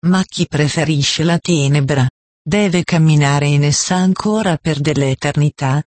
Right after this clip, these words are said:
prima che gli venga di nuovo data la grazia che ha disprezzato.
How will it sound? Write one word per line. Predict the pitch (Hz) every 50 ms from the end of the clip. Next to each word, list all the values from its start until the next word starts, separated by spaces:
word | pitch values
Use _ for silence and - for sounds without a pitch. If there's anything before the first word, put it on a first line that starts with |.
| _ _ _ _ _ _ -
prima | 208 208 202 180 165 156 147 147
che | - - 151
gli | 151 147 170
venga | 143 143 156 175 165 156 147 175 175
di | 156 156 170
nuovo | 156 151 151 151 147 143 143 135 147 151
data | 143 170 160 156 151 143 135 - - 147
la | 139 143
grazia | 139 151 170 196 202 190 165 - - - 175 196 170 -
che | - - 143
ha | 135
disprezzato. | 131 147 165 - - - - 175 170 170 - - - - 160 160 156 - 135 135